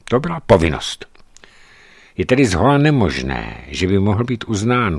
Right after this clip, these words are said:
knížetem člověk, který by se této zvyklosti z nějakého důvodu vy-, vy-, vyhýbal.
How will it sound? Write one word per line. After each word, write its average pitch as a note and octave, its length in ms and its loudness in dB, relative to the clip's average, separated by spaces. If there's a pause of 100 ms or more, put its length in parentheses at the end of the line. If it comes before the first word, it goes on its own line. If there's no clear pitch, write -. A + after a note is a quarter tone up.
(100)
knížetem F#2+ 680 0
člověk, D#2+ 640 -2 (720)
který G2 300 2
by B2 100 -2
se C3 160 0
této C3 320 0
zvyklosti F#2+ 600 -2
z F#2 100 -2
nějakého A2 420 2
důvodu F#2 460 -2
vy-, F2+ 160 0
vy-, E2 260 -2
vyhýbal. C#2+ 720 -4